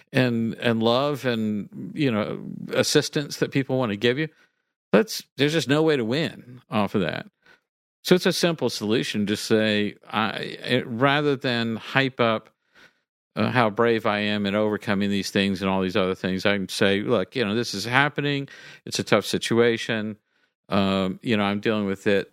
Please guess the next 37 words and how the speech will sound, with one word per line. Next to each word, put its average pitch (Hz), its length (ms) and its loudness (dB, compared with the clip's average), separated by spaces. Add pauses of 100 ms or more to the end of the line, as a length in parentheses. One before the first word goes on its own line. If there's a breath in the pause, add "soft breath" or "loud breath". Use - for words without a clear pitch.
(100)
by 104 300 2
and 92 140 -4
by. 101 420 0 (600)
Uh, 98 280 0
but, 98 380 0 (260)
you 110 100 2
know, 82 320 -2 (180)
uh, 95 380 0 (300)
you 135 260 -2
know, 87 220 -2
there's, 101 300 2
there's 113 300 0
no 117 200 0
need 104 260 0
for 92 360 -2
us 95 200 -2
to 95 380 0
make 95 240 0
a 98 40 -4
big 90 220 -2
deal 90 240 0
out 85 140 0
of 85 80 -6
it," - 80 -4
et - 80 -12
cetera, - 320 -2
and 82 100 -6
so 127 200 2
on. 90 180 -4 (960)
Uh, 110 220 2 (120)
I 151 100 4
think 196 220 0
there's, 139 320 2
uh, - 260 -8
for 156 160 0
sure, 123 720 0 (1200)
uh, 127 320 2